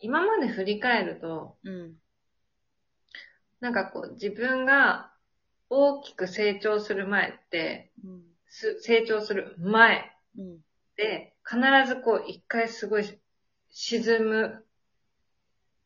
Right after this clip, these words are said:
Speaker 1: 落ち込むみたいなことが起きてるんだよね。
Speaker 2: うん。
Speaker 1: 振り返る。
Speaker 2: 確かに振り返るとそうかもしれない。
Speaker 1: うん。
Speaker 2: うん。
Speaker 1: で、それってそのジャンプするのと一緒だよね。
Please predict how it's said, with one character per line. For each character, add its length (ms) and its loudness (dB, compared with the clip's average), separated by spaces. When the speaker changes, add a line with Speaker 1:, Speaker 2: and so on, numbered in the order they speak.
Speaker 1:
落 300 -6
ち 20 -20
込 160 2
む 320 0
み 160 -2
た 140 0
い 80 -8
な 100 -12
こ 140 -18
と 140 -6
が 180 -12
起 80 -18
き 20 -20
て 120 0
る 180 -8
ん 40 -16
だ 80 -16
よ 80 -20
ね。 300 -18
Speaker 2:
う 300 -10
ん。 20 -10
Speaker 1:
振 60 -2
り 120 0
返 140 -2
る。 80 -10
Speaker 2:
確 280 -12
か 100 -4
に 120 -8
振 100 -10
り 100 -8
返 220 2
る 100 -2
と 100 -6
そ 120 -4
う 40 -4
か 120 -6
も 120 -8
し 80 -14
れ 140 -12
な 200 -16
い。 60 -20
Speaker 1:
う 60 -16
ん。 20 -16
Speaker 2:
う 120 -14
ん。 40 -14
Speaker 1:
で、 360 -4
そ 120 -6
れ 140 0
っ 100 -8
て 120 -4
そ 120 -6
の 180 -2
ジ 100 4
ャ 180 4
ン 40 -2
プ 80 0
す 100 -6
る 120 -2
の 100 -6
と 120 -10
一 80 -6
緒 140 -6
だ 120 2
よ 80 -2
ね。 240 -20